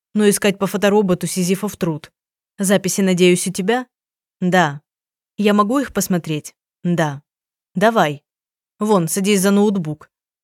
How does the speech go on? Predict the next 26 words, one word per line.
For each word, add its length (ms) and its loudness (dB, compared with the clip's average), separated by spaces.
Мирослава 520 0
села 260 0
на 160 0
указанное 480 0
ей 260 0
место 460 -4
и 80 -4
стала 280 -2
просматривать 640 -2
кадры 300 0
один 260 0
за 120 -4
другим, 480 -4
стараясь 440 0
не 80 0
пропустить 560 -4
ни 60 2
одного 340 0
человека 540 0
из 160 0
входящих 720 -2
и 60 0
особенно 460 2
выходящих 600 -2
из 80 -6
супермаркета. 800 -6